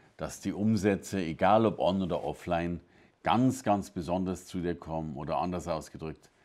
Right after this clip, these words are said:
dass deine Marke zu Gold wird.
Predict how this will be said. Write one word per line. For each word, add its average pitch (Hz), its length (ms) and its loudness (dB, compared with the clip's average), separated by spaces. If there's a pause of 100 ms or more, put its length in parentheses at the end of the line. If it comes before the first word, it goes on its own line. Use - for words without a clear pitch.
(240)
dass - 320 -18
deine 92 380 2
Marke 73 640 -2 (480)
zu 92 180 -8 (120)
Gold 67 180 -4
wird. - 220 -20